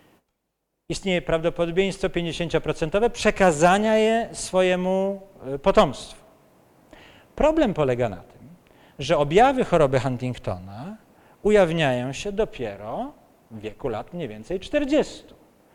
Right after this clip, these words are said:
Wobec tego do tego czasu większość ludzi już zdąży mieć dzieci. Wobec tego ten schemat staje się, e, prześladuje tych ludzi, prawda? Teraz gdzie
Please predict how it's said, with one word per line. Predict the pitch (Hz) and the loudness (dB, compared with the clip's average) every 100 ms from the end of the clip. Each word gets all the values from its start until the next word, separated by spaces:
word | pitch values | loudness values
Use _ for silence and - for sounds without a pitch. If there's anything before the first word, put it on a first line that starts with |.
| _ - | _ -8
Wobec | 196 - | -4 0
tego | 190 | 4
do | 170 | 4
tego | 156 269 294 | 6 6 6
czasu | - 139 - - 147 190 | 4 2 -2 -6 -6 -4
większość | 151 151 202 - | -4 -4 -4 -4
ludzi | 143 107 92 254 220 117 | -6 -8 -10 -8 -4 -2
już | 127 131 | -2 -4
zdąży | 139 123 123 143 | -4 -6 -4 -4
mieć | 170 | -4
dzieci. | 180 277 - - - _ _ _ _ _ _ _ _ _ _ _ - - - | -2 -2 -2 -10 -18 _ _ _ _ _ _ _ _ _ _ _ -20 -20 -2
Wobec | 170 - | -2 2
tego | 220 196 175 147 - - | 4 6 4 2 -10 0
ten | 220 294 330 | 4 4 4
schemat | - - 185 110 101 147 254 - - - _ - | 0 4 4 4 0 -4 -4 -8 -18 -20 _ -12
staje | - - 175 170 180 | -8 4 6 6 2
się, | - 202 | 0 2
e, | 202 226 240 - - - _ 156 156 156 151 151 147 147 151 | 4 2 0 -8 -20 -20 _ -2 2 4 4 4 2 2 0
prześladuje | - 196 180 190 302 254 | 0 0 4 4 6 4
tych | - 123 | 2 -6
ludzi, | 113 101 107 | -10 -12 -18
prawda? | 107 110 156 247 | -20 -8 0 0
Teraz | 254 180 135 120 | 2 4 4 2
gdzie | 131 113 165 185 262 302 | -4 2 6 8 8 4